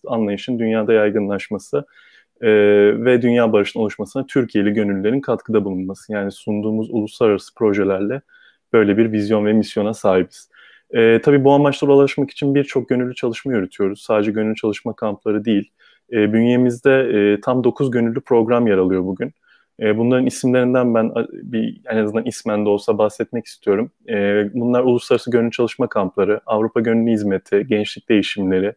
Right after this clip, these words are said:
Düşlerim Gerçekleşiyor programı, İ M C iki bin altı Sosyal Dayanışma Grubu, Doğu Batı Kampı, Yaşayarak Öğrenme Merkezi, Askıda Proje ve son olarak aramıza son katılan, e, programımız da Gönüllü Okulu, Türkiye'nin ilk çevrim içi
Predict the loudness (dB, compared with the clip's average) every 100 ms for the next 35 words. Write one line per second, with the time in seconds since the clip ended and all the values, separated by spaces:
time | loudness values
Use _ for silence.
0 | _ -20 _ -6 -2 2 2 4 2 2
1 | -4 -4 -4 -2 -2 0 0 0 -2 -4
2 | -6 -4 -4 -4 -8 -6 -4 -4 -6 -6
3 | -6 -2 0 2 0 -2 -4 -2 -2 -2
4 | -4 -6 _ -20 _ _ 2 4 2 -2
5 | -4 -2 -2 -2 0 -2 0 0 2 2
6 | -2 -2 -2 -4 -6 -6 -6 -6 -8 _
7 | _ _ -6 -6 -2 0 2 4 4 4
8 | 2 0 _ -2 0 2 2 4 2 0
9 | 0 0 0 -2 -4 -4 0 -2 0 -4
10 | -2 -4 -2 -2 -2 -4 -2 2 2 2
11 | -4 -2 0 2 2 2 0 0 -2 -2
12 | -2 -4 -4 -2 -2 -6 -4 -2 -2 -6
13 | -4 -6